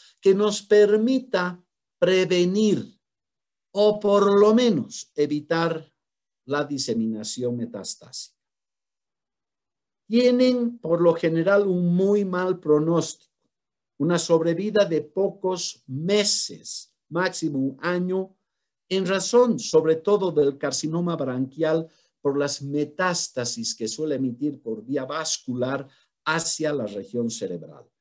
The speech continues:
Una vez que el carcinoma branquial ha sido ya diagnosticado,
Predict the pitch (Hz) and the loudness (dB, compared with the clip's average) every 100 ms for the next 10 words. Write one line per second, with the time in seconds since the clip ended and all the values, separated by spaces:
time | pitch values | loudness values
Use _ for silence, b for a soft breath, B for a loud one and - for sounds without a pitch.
0 | _ _ - 151 165 165 190 185 - - | _ _ -4 0 0 2 2 2 0 -2
1 | 143 135 131 131 127 143 147 165 160 139 | 0 0 -4 -6 -4 -4 -4 -2 -2 -2
2 | 139 135 135 151 117 117 - 156 135 110 | -2 -2 -2 -2 -4 -6 -10 -10 -6 -6
3 | 117 147 147 135 131 117 127 139 143 - | -2 -2 -2 -4 -6 -8 -10 -12 -12 -14
4 | 170 202 196 196 190 | -6 -2 0 -2 -6